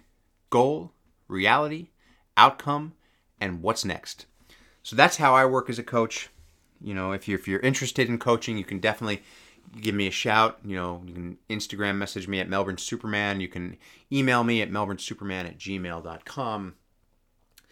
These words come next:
But that's what I wanted to, that's what I wanted to come and talk about, like, the benefits of coaching, moving on to this next,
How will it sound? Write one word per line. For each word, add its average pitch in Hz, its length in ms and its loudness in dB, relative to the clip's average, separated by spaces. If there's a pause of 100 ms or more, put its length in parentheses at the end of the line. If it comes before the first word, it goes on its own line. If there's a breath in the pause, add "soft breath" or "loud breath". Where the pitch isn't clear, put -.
(360 soft breath)
But - 100 -8
that's 180 200 6
what 196 100 10
I 180 40 10
wanted 151 320 4
to, 143 120 0
that's 160 220 2
what 214 100 6
I 208 40 6
wanted 160 200 2
to 139 80 -6
come 127 100 2
and 113 80 0
talk 95 220 2
about, 98 480 2
like, - 160 -8
the - 80 -16
benefits 117 460 0
of 95 100 -10
coaching, 95 400 -4
moving 92 300 -2
on 90 160 -2
to 90 100 -18
this 87 180 -12
next, 90 320 -8